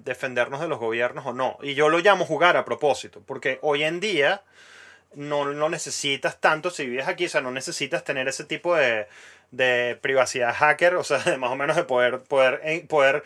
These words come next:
encapsular tus comunicaciones de una forma que son o indetectables, entiendo que es imposible, pero por lo menos que sean extremadamente comple-, complejo y costoso extraer esa información de ti.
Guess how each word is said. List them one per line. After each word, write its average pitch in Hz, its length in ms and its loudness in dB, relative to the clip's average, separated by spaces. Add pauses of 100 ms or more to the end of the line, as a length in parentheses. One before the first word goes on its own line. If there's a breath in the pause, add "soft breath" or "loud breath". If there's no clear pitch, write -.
(140 loud breath)
encapsular 170 580 4
tus 175 120 -2
comunicaciones 147 680 0
de 185 40 -6
una 185 120 -2
forma 202 380 0
que 135 260 2
son 143 340 -6 (300 loud breath)
o 190 160 4
indetectables, 170 880 2 (100)
entiendo 147 460 -2
que 185 120 4
es 131 100 -2
imposible, 165 560 -2
pero 131 400 0 (320 soft breath)
por 143 100 -6
lo 143 80 0
menos 143 220 -6
que 165 80 -8
sean 147 260 0
extremadamente 170 880 0
comple-, 131 500 -6
complejo 147 720 -2
y 143 60 -6
costoso 147 800 -2 (540 loud breath)
extraer 131 600 0
esa 160 340 0
información 131 600 -4
de 135 100 -6
ti. 123 260 -10